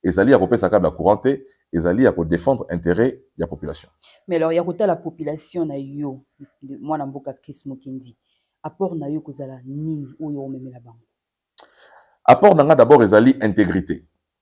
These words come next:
Speaker 1: Mboka na biso toza kosouffrir na bapoliticien mpo bazangi intégrité.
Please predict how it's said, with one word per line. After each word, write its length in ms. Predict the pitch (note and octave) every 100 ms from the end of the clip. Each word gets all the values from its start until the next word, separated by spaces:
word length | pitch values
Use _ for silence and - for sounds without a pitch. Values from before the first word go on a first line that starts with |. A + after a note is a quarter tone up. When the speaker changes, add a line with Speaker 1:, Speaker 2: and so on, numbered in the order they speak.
| _ _ _ _ _ _ _ -
Speaker 1:
Mboka 320 | A#2 F3 B2+
na 80 | A#2+
biso 180 | C3+
toza 160 | A#2+ C3
kosouffrir 800 | A2+ - - F#2+ C#3 C#3 F#2+ D2 -
na 140 | F#2+
bapoliticien 1000 | F2+ F2+ - G2+ G2 G2 F#2+ - C3+ C#3 C#3
mpo 220 | - C#3
bazangi 540 | F#2+ F#2 A#2+ A#2 - F2+
intégrité. 720 | F2 F2 D#2+ D2 C#2+ C#2